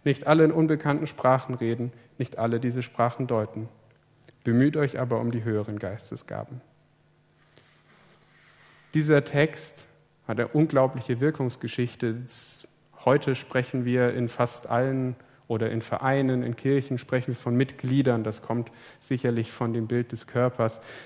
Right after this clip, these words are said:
Zu diesem Text gibt es unglaublich viel zu sagen und zu diesem Text wurde auch schon ganz, ganz viel gesagt.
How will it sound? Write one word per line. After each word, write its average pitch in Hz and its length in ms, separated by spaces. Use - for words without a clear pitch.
Zu - 140
diesem 135 300
Text 156 360
gibt 147 200
es 135 100
unglaublich 143 540
viel 135 260
zu - 160
sagen 147 540
und 135 140
zu 139 120
diesem 123 260
Text - 380
wurde 135 280
auch 117 120
schon 110 200
ganz, 123 300
ganz 117 260
viel 117 240
gesagt. 107 460